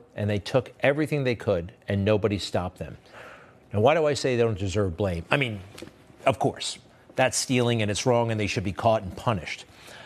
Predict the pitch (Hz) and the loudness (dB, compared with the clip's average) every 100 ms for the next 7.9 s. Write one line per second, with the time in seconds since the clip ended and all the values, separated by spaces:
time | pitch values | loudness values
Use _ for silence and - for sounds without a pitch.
0 | - - - - 110 104 - 135 180 147 | -20 -20 -20 2 2 2 0 0 2 0
1 | 123 110 - - 185 - - - - - | -2 -2 -2 0 0 -2 -8 -10 -18 -20
2 | - - 131 98 - 175 220 123 104 92 | -12 2 2 2 2 4 4 2 -2 -2
3 | 85 101 87 107 120 - - - - - | -6 -6 -4 -4 -4 -8 -20 -20 -20 -20
4 | - 156 190 247 247 190 - 214 208 151 | -2 0 0 -2 0 0 2 2 2 2
5 | 156 143 120 160 - 107 92 95 - 87 | 2 2 2 0 -2 -4 -2 -4 -4 -6
6 | 90 - - - - _ 127 117 143 143 | -8 -14 -20 -20 -20 _ -2 2 4 2
7 | 143 139 120 - 190 220 110 101 | 2 0 0 2 2 2 -2 -6